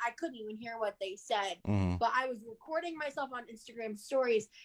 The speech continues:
Speaker 1: and you could hear them yelling something at me, and I think I picked up a word that they
Speaker 2: Mm.
Speaker 1: were, they were clearly, like,
Speaker 2: Just being
Speaker 1: making fun of
Speaker 2: stupid.
Speaker 1: my
Speaker 2: Just,
Speaker 1: body.
Speaker 2: they were just being
Speaker 1: Just
Speaker 2: stupid. Yeah.
Speaker 1: resisting.
Speaker 2: Yeah,
Speaker 1: And it's
Speaker 2: they're
Speaker 1: like,
Speaker 2: just being
Speaker 1: it's
Speaker 2: stupid.
Speaker 1: like,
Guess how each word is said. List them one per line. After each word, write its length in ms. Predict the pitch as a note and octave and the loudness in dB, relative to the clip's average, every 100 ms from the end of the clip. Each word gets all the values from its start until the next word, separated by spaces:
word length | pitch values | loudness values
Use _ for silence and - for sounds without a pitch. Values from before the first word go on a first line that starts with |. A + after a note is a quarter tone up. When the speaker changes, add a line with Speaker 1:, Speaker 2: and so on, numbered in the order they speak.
| - | -4
Speaker 1:
and 100 | A#3+ | 0
you 80 | A#3 | 0
could 140 | C4+ | -2
hear 320 | - - E4 E4 | -4 2 4 4
them 160 | C#4 | 4
yelling 460 | B3 B3+ C4+ B3 G#3+ | 6 6 6 4 0
something 440 | - A#3+ B3 A#3+ | 0 0 2 -2
at 200 | A3 A3 | -4 -4
me, 80 | G#3+ | -6
and 80 | G#3 | -8
I 40 | F#3+ | -8
think 160 | C4 B3 | -6 -4
I 100 | A3 - | -4 -6
picked 160 | G#3+ | -8
up 120 | G3 | -6
a 60 | G3 | -4
word 420 | F#3+ G#3 G#3+ G#3 G3 | -2 0 0 -2 -4
that 160 | G3+ - | -6 -2
they 80 | A#3+ | 0
Speaker 2:
Mm. 60 | |
Speaker 1:
were, 140 | A3+ A3+ | 0 2
they 80 | A3+ | 2
were 140 | A3+ A3 - | 2 0 -6
clearly, 580 | D4 C#4+ C4 A#3+ G#3+ G3+ _ _ _ _ - | -2 2 4 6 4 2 _ _ _ _ 0
like, 240 | A3+ - _ _ _ _ _ | 0 0 _ _ _ _ _
Speaker 2:
Just 180 | F#3 F#3+ | 0 4
being 140 | C#3 G#2 | 4 6
Speaker 1:
making 160 | F#2+ | 4
fun 160 | - G#2 | 6 4
of 40 | F#2 | 6
Speaker 2:
stupid. 120 | F2 | 4
Speaker 1:
my 120 | - | 4
Speaker 2:
Just, 260 | G#3 - - | 6 8 6
Speaker 1:
body. 100 | - | 4
Speaker 2:
they 100 | C#3+ | 4
were 100 | A2 | 6
just 180 | F#2 | 4
being 140 | D#2+ D3+ | 4 4
Speaker 1:
Just 120 | E3+ | 4
Speaker 2:
stupid. 380 | - F#2 F2+ E2 - - | 6 6 6 4 2 4
Yeah. 80 | |
Speaker 1:
resisting. 0 | |
Speaker 2:
Yeah, 140 | E2+ D2+ - - A2+ | 6 4 0 0 4
Speaker 1:
And 80 | E2 | 4
it's 80 | D#2+ | 6
Speaker 2:
they're 80 | A2 | 4
Speaker 1:
like, 80 | |
Speaker 2:
just 140 | F2 D#2 | 2 0
being 120 | D#2 | 0
Speaker 1:
it's 80 | D#2 | 0
Speaker 2:
stupid. 220 | - C#2+ | -2 -2
Speaker 1:
like, 100 | - | -4